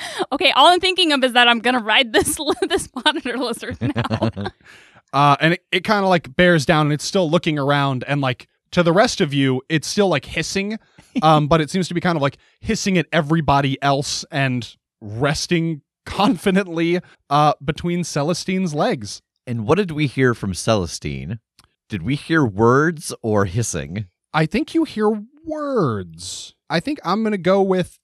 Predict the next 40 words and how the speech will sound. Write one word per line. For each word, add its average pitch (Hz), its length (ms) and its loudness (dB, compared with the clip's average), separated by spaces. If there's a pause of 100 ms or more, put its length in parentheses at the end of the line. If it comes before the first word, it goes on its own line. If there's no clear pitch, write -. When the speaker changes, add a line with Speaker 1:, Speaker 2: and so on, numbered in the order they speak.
(180)
Speaker 2:
it 143 180 -6
still, 175 300 0
like, 156 200 -2
sounds 156 340 -2
like 147 140 -4
common 104 580 -6 (220)
to 120 100 -8
the 98 100 -6
rest 95 280 -10
of 85 100 -18
you. 76 180 -18 (240)
Um, 110 360 -2
the, 110 280 -6
the 110 120 -8
spell 175 240 0
description 170 400 -2
is 139 160 -2
that 131 120 -6
you 123 120 -4
can 131 140 -6
ask 131 260 -6
questions 131 440 -6
and 110 120 -4
receive 117 360 -8
answers 123 500 -6
from 120 300 -6
animals. 160 600 -6 (240)
Um, 107 560 0 (260)
it 120 140 -8
doesn't 120 320 -2
specify 123 800 -2
any 127 300 -4
sort 147 280 -4
of 131 80 -6
language, 135 400 -4
so 117 120 -6
I 117 40 -4
think 117 200 -6
just - 320 -8
magically 143 840 -2